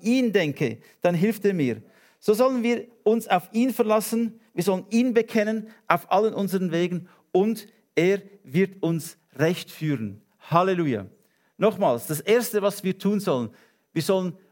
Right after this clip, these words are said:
umkehren, wenn wir auf einem falschen Le-, Weg liegen. Wir sollen Buße tun. Das Zweite, wir sollen lernen und suchen, Gottes Willen zu erkennen,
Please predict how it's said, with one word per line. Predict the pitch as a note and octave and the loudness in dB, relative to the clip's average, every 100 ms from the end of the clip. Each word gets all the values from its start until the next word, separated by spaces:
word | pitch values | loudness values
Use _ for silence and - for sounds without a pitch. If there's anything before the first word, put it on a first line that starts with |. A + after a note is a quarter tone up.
| _ | _
umkehren, | A3 A#3+ - G3+ D#3 D#3 | 0 0 0 0 0 -2
wenn | D#3 | -2
wir | D#3 D3+ | 0 -2
auf | F3+ | -2
einem | D3+ | -4
falschen | C#3+ D#3 D#3 D#3+ | 0 0 0 -4
Le-, | C#3+ C#3+ - | -2 -2 -2
Weg | C#3+ D3 | -2 -2
liegen. | C3 A2+ A2 | -4 -4 -4
Wir | C3 | -2
sollen | F3 E3 | 0 0
Buße | E3+ G3 G#3 | 0 0 -2
tun. | G3+ D3 A#2 | -2 -2 -2
Das | A#2 C#3 | -2 0
Zweite, | G3+ A#3 A#3+ G3+ | 2 2 2 -2
wir | F#3 | 2
sollen | G#3 G3 - _ - | 0 0 -6 _ 0
lernen | F#3+ A#3+ A3 D#3+ - | 2 4 0 -6 -6
und | - F#3+ | -4 -2
suchen, | - B3+ A3+ G3 | 0 -2 -2 2
Gottes | A3 G#3 E3+ | 2 0 -2
Willen | F#3 C4+ B3+ | 0 0 0
zu | - | 0
erkennen, | F3+ E3+ C4+ C#4+ E3+ G#2+ | 0 0 0 0 -2 -4